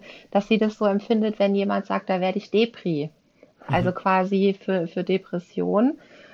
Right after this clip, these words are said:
Speaker 1: Ähm, und da ist dann auch so eine kleine, äh, Diskussion, äh, noch entfacht quasi, was meint denn diese Person dann überhaupt mit Depri? Also es könnte ja auch deprimiert sein zum
Speaker 2: Mhm.
Speaker 1: Beispiel. Äh, also
Speaker 2: Mhm.
Speaker 1: ist total, total spannend irgendwie, wenn man da so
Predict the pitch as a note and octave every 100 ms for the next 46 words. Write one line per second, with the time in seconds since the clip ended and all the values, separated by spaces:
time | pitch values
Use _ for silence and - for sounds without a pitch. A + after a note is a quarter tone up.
0 | - - G3+ G3+ G3 G3 G3 F#3+ F#3+ F#3+
1 | A3 - G#3 - G#3 A#3+ A3+ G#3+ G#3+ G3+
2 | G#3 G#3+ G#3+ - _ _ - - G3+ G3+
3 | G3 G#3+ G#3+ G#3 - G#3+ A3 A3 G#3+ G3+
4 | G3+ G3+ G#3 - G#3 G3 - G#3 G#3 -
5 | - G#3 G#3 G#3+ G3+ G3+ G3 A3+ - G3
6 | F#3 F#3+ G3 - G3 F3+ E3+ E3+ E3+ E3+
7 | F3+ F3 _ E3+ - E3 D#3+ - E3+ E3
8 | D#3+ D#3+ E3+ G3+ F3+ E3+ F3 D#3+ - D#3+
9 | F3+ A3+ - C#3+ D3 - F3 D#3+ D#3 D3+
10 | C3+ A2+ D#2+ - - - D#3 E3+ D2 -
11 | C3 G#3 G#3+ - - - - - - B3+
12 | - A3+ A3+ A3+ G#3+ - C4 A#3 B3 A3
13 | A3 G3+ F3+ F#3 E3 E3+ E3 F3 F3 F3
14 | F#3 F#3 F#3 F#3+